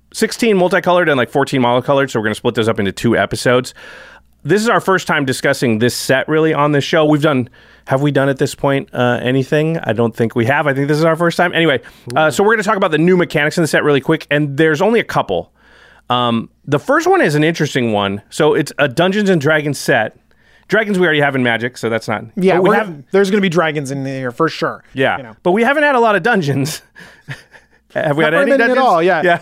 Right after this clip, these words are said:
Speaker 1: Yeah. <laughs> So there is a, a, a dungeon mechanic. It's called Venture into the Dungeon. Some cards will s-, basically tell you to venture into the dungeon. Do you wanna read one of the cards that ventures into the dungeon just for context here?
Speaker 2: Yeah, sure. Veteran Dungeoneer. It's three and a white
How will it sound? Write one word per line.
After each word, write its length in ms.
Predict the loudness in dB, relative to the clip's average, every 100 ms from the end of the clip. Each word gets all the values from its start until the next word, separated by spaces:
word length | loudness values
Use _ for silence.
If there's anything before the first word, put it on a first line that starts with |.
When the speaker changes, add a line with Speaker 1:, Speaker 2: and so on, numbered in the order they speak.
| -2
Speaker 1:
Yeah. 140 | -4 -6 -14
<laughs> 160 | -10 -2
So 100 | 0
there 160 | 2
is 80 | 2
a, 180 | 0 -4 -2
a, 140 | 0 2
a 120 | 0
dungeon 760 | -2 -8 -16 -2 0 2 2 0
mechanic. 480 | 0 0 0 -2
It's 140 | -4 -2
called 200 | -2 0
Venture 480 | 0 0 2 0 0
into 440 | 0 0 0 0
the 120 | 0
Dungeon. 580 | 0 2 2 2 0 -4 -10 -20 -10
Some 220 | -2 -2
cards 400 | 0 0 0 0
will 180 | 0 2
s-, 200 | 0 -4
basically 560 | -2 -2 0 0 0 -2 _ _ -2
tell 180 | 0
you 100 | 0
to 160 | 0 0
venture 300 | 2 0 -2
into 180 | -2 -2
the 60 |
dungeon. 260 | -2 -2 0
Do 60 | 2
you 80 |
wanna 180 | 2 2
read 240 | 2 2 2
one 140 | 0
of 80 | 0
the 40 |
cards 300 | -2 -2 0
that 140 | 0 0
ventures 320 | -2 -2 -2
into 120 | 0
the 100 | 0
dungeon 280 | 0 0 -2
just 240 | -6 -12
for 220 | -6 -4 -4
context 560 | -6 -6 -4 -4 -4
here? 220 | -4 -4 -2
Speaker 2:
Yeah, 280 | -2 0
sure. 320 | -2 -2 -2 -2
Veteran 580 | -6 -2 2 2 4 4
Dungeoneer. 540 | 2 2 2 2 2
It's 140 | 0 0
three 180 | 2
and 80 | 4
a 40 | 4
white 400 | 2 2 -2